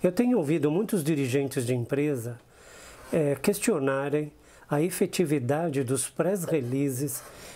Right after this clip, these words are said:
que as assessorias de imprensa, eh, produzem.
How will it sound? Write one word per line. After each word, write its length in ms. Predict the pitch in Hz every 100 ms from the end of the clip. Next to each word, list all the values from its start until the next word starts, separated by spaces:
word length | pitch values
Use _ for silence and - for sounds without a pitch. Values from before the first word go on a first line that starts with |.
| -
que 100 | 165
as 120 | 139
assessorias 600 | 151 160 143 151 151 175
de 80 | 143
imprensa, 720 | 147 123 147 135 135 - 147 123 - - - - -
eh, 240 | 175 147 139
produzem. 760 | - 151 123 135 123 117 110